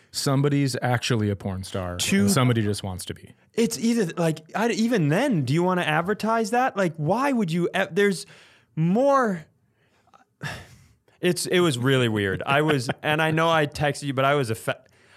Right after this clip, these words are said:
Speaker 2: unless you're like Dave Brazzers and your dad invented Brazzers, you shouldn't be hawking the fucking Brazzers merch,
Speaker 1: Question.
Speaker 2: right?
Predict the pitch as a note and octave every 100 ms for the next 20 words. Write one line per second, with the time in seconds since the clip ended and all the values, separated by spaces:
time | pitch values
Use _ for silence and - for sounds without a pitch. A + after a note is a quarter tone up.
0 | - _ _ - F3+ C4 C#4+ C#4 A#3+ F3+
1 | B2+ G#2 C#3 D3+ E3 C#3+ G#2+ B2 B2+ C3+
2 | B2+ G#2+ G2 A#2 B2 A#2+ B2+ C3 C3+ A#2+
3 | A2 G#2+ A#2+ B2 A#2 G2+ A2 G#2+ A2+ A2+
4 | G#2+ G2 C#3+ F3 - F3 C3 B2+ A#2+ A#2
5 | - C3 A#2+ - A2 G2 - A#2 G#2 F#2+
6 | F2+ G2 F2+ F2 F2+ D#2 G2 F#2+ E3+ A#2+
7 | - G2+ F#2+ G2+